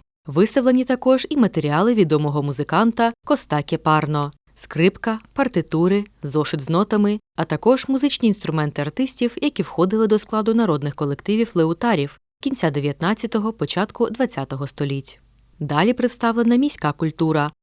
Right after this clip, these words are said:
яка отримала широкий розвиток у другій половині дев'ятнадцятого століття. Виставлені різноманітні предмети,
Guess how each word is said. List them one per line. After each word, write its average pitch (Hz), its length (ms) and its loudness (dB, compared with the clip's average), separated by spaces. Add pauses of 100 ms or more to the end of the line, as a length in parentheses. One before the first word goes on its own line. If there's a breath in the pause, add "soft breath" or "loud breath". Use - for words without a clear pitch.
яка 269 300 2
отримала 269 440 2
широкий 269 460 2
розвиток 202 560 0
у - 40 2
другій 185 320 2
половині 151 520 0
дев'ятнадцятого 147 760 -2
століття. 143 640 -4 (240)
Виставлені 214 640 4
різноманітні 175 640 0
предмети, 165 640 2